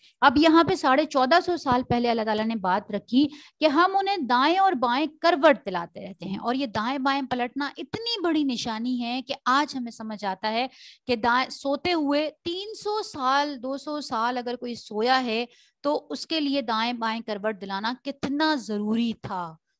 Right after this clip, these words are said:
और ये बात यहाँ पे अल्लाह ताला ने जो मेंशन की है, ये कितनी अहम बात है कि अल्लाह ने उनको सिर्फ लेटा नहीं दिया था, बल्कि फरिश्ते उन्हें दाएं और बाएं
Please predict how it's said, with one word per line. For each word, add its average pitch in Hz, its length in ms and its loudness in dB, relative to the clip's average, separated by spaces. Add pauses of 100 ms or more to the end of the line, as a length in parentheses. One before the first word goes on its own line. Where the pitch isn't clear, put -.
(120)
और 208 120 -2
ये 226 220 -8
बात 214 320 0
यहाँ 220 260 -4
पे 226 60 -4
अल्लाह 208 140 -2
ताला 190 220 -6
ने 202 120 -8
जो 190 120 -8
मेंशन 202 440 -4
की 233 220 -6
है, 233 80 0
ये 240 160 -4
कितनी 247 320 -4 (160)
अहम 247 280 0
बात 180 280 -2
है 175 80 -10 (400)
कि 220 60 -2
अल्लाह 214 220 -2
ने 226 80 -6
उनको 220 280 -4 (300)
सिर्फ 247 260 -4
लेटा 220 360 0
नहीं 339 180 -2
दिया 349 260 0
था, 233 180 -2
बल्कि 190 380 -4 (420)
फरिश्ते 262 360 -2
उन्हें 233 260 -4 (320)
दाएं 220 300 0
और 220 160 -4
बाएं 202 280 -6